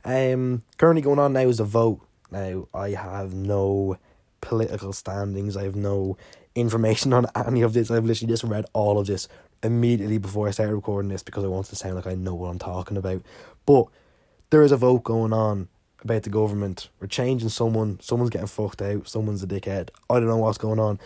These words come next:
But Sinn Féin have won the majority of votes, I believe. Not the majority, but I think they got into government, but they haven't got enough seats, so they need a coalition, which means another party has to come in. It's a load of shite, really, honest to God. But, um, Sinn Féin and their leader, Mary Lou McDonald,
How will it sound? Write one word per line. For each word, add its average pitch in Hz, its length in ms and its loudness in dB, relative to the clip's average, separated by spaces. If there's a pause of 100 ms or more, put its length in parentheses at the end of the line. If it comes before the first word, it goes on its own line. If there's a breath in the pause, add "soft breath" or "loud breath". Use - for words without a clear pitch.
(140)
But 123 160 -2
Sinn 143 240 2
Féin 120 340 -2
have 110 140 0
won 113 100 0
the 110 80 0
majority 101 480 -2
of 98 120 -6
votes, 92 380 -6
I 95 120 -8
believe. 92 480 -8
Not 139 100 -6
the 135 60 -8
majority, 92 500 -4
but 85 80 -8
I 92 80 -6
think 131 160 -2
they 127 80 2
got 127 220 2
into 123 180 0
government, 120 500 4 (380 loud breath)
but 117 80 -2
they 110 80 2
haven't 117 200 2
got 113 60 4
enough 113 200 2
seats, 113 380 -4
so 104 100 -4
they 98 100 -6
need 107 160 -2
a - 40 -8
coalition, 101 760 -4 (100)
which - 120 -18
means 98 160 -4
another 92 240 -4
party 95 420 -10
has 90 160 -8
to - 100 -20
come - 160 -10
in. 90 120 -8
It's - 140 -10
a 170 40 -2
load 254 220 2
of - 40 -2
shite, - 460 0
really, 104 300 -2
honest 113 240 0
to - 60 -10
God. 107 300 -2 (540 loud breath)
But, 131 220 2
um, 120 460 0 (680)
Sinn 170 320 2
Féin 123 400 2
and 110 120 0
their 107 120 2
leader, 107 460 0 (120)
Mary 110 300 2
Lou 113 180 4
McDonald, 104 580 -2